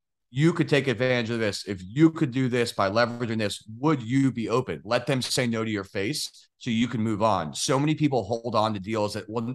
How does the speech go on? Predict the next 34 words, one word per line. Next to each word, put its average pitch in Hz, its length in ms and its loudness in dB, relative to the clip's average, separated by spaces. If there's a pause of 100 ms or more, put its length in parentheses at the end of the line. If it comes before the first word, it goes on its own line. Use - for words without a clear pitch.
are 127 160 4
never 123 340 0
going 117 260 -2
to 110 60 -8
be 131 240 -2
a 127 40 -2
deal. 98 360 -4 (180)
They're 127 120 -2
just 131 320 -4
being 120 180 0
nice 120 260 0
to 107 60 -6
you 104 60 -2
to 101 60 -4
get 98 140 -6
rid 104 280 -6
of 82 160 -6
you. 80 100 -14 (480)
And 120 420 2 (220)
when 135 160 -4
it 135 80 0
comes 175 220 2
to 165 80 6
high 139 240 6
level 135 320 4
and 120 100 2
low 120 140 2
level 107 340 0
language, 107 560 0 (260)
you 120 140 -4
know, 117 260 4
if 123 140 0
it's, - 200 -2 (300)
"I 143 480 6